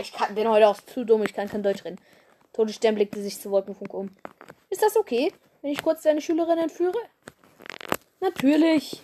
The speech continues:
solange du, solange du nichts, äh, Dummes mit dir vorhast.“ „Nein, nein.“ Todesstern grinste und lief durch den Torn-, Dorntunnel. <clears throat> Wolkenfunk hetzte ihm hinterher und lief an ihm vorbei. „Also, was machen wir?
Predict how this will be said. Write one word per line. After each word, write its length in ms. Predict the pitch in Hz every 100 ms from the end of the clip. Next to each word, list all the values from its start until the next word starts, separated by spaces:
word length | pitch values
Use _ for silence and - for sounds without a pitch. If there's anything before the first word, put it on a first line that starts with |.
| _
solange 320 | 254 262 247
du, 320 | 226 233 254
solange 360 | - 233 277 247
du 60 |
nichts, 440 | 220 190 - - -
äh, 340 | 294 226 214
Dummes 320 | 196 311 311
mit 140 | 302 294
dir 120 | 294
vorhast.“ 600 | 285 285 277 285 - _ _ _ - _ _ _ -
„Nein, 340 | 370 539 466
nein.“ 840 | 320 294 339 349 349 330 330 339 320 -
Todesstern 580 | 262 254 233 - 226 220
grinste 500 | 262 311 302 - 381 - - - - - -
und 120 | 240
lief 200 | 247 233
durch 180 | 247 233
den 160 | 254
Torn-, 380 | 226 214 190 202 -
Dorntunnel. 560 | 220 214 196 196 196 220 -
<clears throat> 0 | 349 - 311 359 240
Wolkenfunk 500 | 247 294 285 277 240
hetzte 260 | 294 - 269
ihm 60 |
hinterher 380 | 269 247 240 294
und 80 | 254
lief 160 | 240 220
an 120 | 208
ihm 120 | 214
vorbei. 300 | - 185 135 - - _ - 392
„Also, 200 | 415 370
was 140 | 403
machen 220 | 403 392
wir? 180 | 349 349